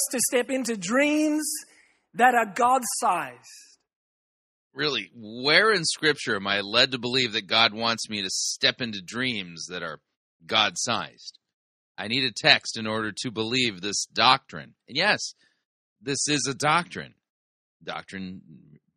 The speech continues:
Speaker 2: simply means teaching.
Speaker 1: And God-sized dreams, you can miss. You can miss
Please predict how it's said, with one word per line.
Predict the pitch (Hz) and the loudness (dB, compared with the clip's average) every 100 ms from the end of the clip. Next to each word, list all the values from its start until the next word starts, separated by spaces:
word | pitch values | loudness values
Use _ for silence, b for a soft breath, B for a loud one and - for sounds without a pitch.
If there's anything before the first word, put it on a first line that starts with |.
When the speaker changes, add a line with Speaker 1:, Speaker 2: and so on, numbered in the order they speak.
| - | -10
Speaker 2:
simply | - 98 113 107 | -8 -6 -6 -4
means | 101 110 - | -4 -6 -4
teaching. | - 196 208 78 - _ _ _ _ _ _ _ _ _ _ - | 0 0 0 -8 -12 _ _ _ _ _ _ _ _ _ _ -6
Speaker 1:
And | 233 220 | -4 4
God-sized | 262 311 - 285 285 226 | 6 6 4 2 2 0
dreams, | 196 269 269 254 - - _ _ _ _ _ _ _ - | -2 -2 -2 -4 -6 -12 _ _ _ _ _ _ _ -6
you | 277 | -4
can | - 285 | 0 2
miss. | 320 214 - - - _ _ _ _ _ _ _ _ _ _ - | 2 0 -4 -10 -14 _ _ _ _ _ _ _ _ _ _ -8
You | 240 | 0
can | 269 262 | 2 4
miss | 285 | 4